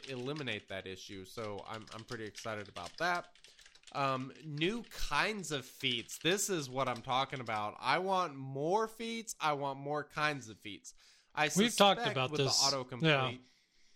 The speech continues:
Speaker 1: I, I think we might get to a point where we see, like, six feats. So you could, like,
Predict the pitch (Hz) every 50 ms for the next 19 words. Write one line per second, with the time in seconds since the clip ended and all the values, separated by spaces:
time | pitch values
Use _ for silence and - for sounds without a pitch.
0 | _ _ _ _ _ _ _ _ _ _ _ _ _ _ _ _ _ _ _ _
1 | - 143 139 - 107 156 185 170 - - 262 302 285 - 233 220 202 170 165 170
2 | 165 175 185 190 175 - - _ _ 160 151 160 151 160 160 143 - 165 156 151
3 | 156 147 147 139 135 139 135 - - 160 156 147 139 127 117 - - - - -
4 | 160 160 - - - - 156 175 202 - - - - - - - - - - -
5 | - 156 147 139 135 131 127 123 - - - - - 139 156 160 156 175 160 143
6 | 135 - 156 156 147 147